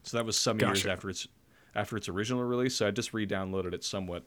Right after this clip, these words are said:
Speaker 1: uh, just last night, just to be like, "Oh, you know what? I should play this again." Um,
Speaker 2: Mm.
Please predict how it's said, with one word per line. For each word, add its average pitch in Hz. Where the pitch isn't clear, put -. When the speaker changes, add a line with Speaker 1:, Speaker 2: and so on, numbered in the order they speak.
Speaker 1:
uh, 92
just 113
last 110
night, 87
just 90
to -
be 101
like, 92
"Oh, 277
you 262
know 247
what? 214
I 185
should -
play 113
this -
again." 65
Um, 104
Speaker 2:
Mm. 127